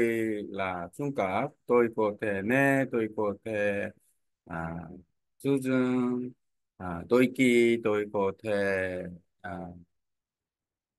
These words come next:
à, nói, trò chuyện, à, tôi có thể, à, tôi nghĩ, à, phương pháp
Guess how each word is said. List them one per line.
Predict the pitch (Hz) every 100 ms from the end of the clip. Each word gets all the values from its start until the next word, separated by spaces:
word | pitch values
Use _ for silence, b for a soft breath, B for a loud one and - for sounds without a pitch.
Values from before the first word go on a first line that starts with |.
| _
à, | 87 87 82 78 -
nói, | - 123 127 127 127 127 127 120 - _ -
trò | 123 117
chuyện, | - 139 127 120 120 117 117 120 _ _ _ _
à, | - 82 80 80 80 85
tôi | 113 113
có | 104 101 98
thể, | 107 98 98 95 92 95 95 92 95 _ _ _ _ _ _ _ -
à, | 87 85 85 85 _ _ _ _ _ _ _ _ _ _ _ _ _ _ _ _ _ _ _ _ _ _ _ - -
tôi | 165 175 175 170 - - _ _ _ _ _ -
nghĩ, | 139 165 175 127 104 120 135 135 _ _ _
à, | 95 87 90
phương | 160 165 175 170
pháp | 113